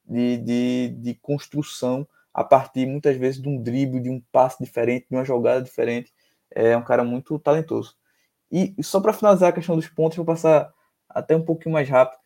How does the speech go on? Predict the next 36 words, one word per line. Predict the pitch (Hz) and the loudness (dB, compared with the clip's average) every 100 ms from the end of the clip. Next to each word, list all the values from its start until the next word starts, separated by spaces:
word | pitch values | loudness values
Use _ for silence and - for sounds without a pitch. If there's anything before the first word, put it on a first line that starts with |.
| _ _ - | _ _ -4
Tem | 151 | 4
Gabriel | 170 170 170 | 6 6 6
Barros, | 123 120 139 139 | 6 4 4 -2
que | - | -2
é | |
o | 135 | -2
meu | 135 | -2
nome | 135 139 139 120 - _ | -4 -4 -4 -8 -12 _
favorito | - 170 180 135 - | 2 2 2 -2 -4
dentre | 127 131 | -10 -10
os | 139 | -14
pontos. | - 120 131 | -10 -8 -6
É | 135 | -8
um | |
cara | 127 127 127 | 0 2 2
que | - | 0
foi | - | -8
muito | 127 143 196 196 | -4 -2 -2 -2
bem | 139 143 | -4 -4
no | 139 | -4
Ituano. | 135 120 113 139 _ _ _ - | -6 -8 -8 -10 _ _ _ -10
No | 139 | -8
Internacional | 147 160 147 139 127 | -4 -4 -4 -4 -4
não | 143 | -6
conseguiu, | 147 151 - 123 123 120 117 _ _ _ _ _ | -6 -8 -8 -6 -2 -2 -4 _ _ _ _ _
não | 127 123 | -4 -2
conseguiu, | 143 - 123 123 127 127 120 101 | -4 -4 -4 0 2 2 0 -2
é, | - 113 | 0 0
sequência, | 113 131 - 113 123 - | 0 -4 -4 -4 -4 -6
mas | 123 | -4
é | 131 | -4
um | |
cara | 127 123 | 0 0
muito | 120 147 | 0 -4
talentoso. | 165 156 127 110 117 - _ _ _ _ _ - | -2 -2 -2 -2 -2 -4 _ _ _ _ _ 2
É, | 120 120 120 120 | 6 8 8 6